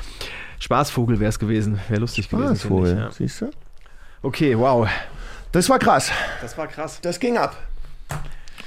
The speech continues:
Speaker 2: So, was haben wir denn noch so an Themen zum Schluss, um uns besser kennenzulernen? Ich kenn dich jetzt, glaub ich, schon ganz gut irgendwie.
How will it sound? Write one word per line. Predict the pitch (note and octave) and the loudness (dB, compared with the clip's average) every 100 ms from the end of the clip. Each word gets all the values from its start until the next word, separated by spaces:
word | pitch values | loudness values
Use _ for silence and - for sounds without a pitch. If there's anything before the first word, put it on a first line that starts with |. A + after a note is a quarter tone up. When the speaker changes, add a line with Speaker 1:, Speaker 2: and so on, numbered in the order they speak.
| - - - - - | -12 -12 -14 -14 -10
Speaker 2:
So, | C#3 E3+ D3 B2 | 2 6 6 8
was | D3+ G3+ | 6 6
haben | A3+ | 6
wir | C#4 | 8
denn | G#3 D#3+ | 8 8
noch | B2 | 6
so | D#3 | 6
an | C#3 B2+ | 6 6
Themen | C3+ C3+ A#2 | 6 6 6
zum | A#2 | 4
Schluss, | G#2+ C3 A#2 - | 6 6 6 4
um | B2+ | 4
uns | B2 - | 4 4
besser | A#2+ A#2+ | 4 4
kennenzulernen? | - B2 A2 A2 G2+ F#2 G2 | 4 4 6 6 6 6 4
Ich | - | 2
kenn | - E3 | 4 4
dich | C#4 | 4
jetzt, | A3 - | 2 2
glaub | G#3 B3 | 2 4
ich, | - | 2
schon | A#3 | 2
ganz | A#3 C#4 - | 2 0 -2
gut | F4 D4+ | 0 4
irgendwie. | A2 F#2+ F#2+ F#2 G#2 | 4 4 4 2 2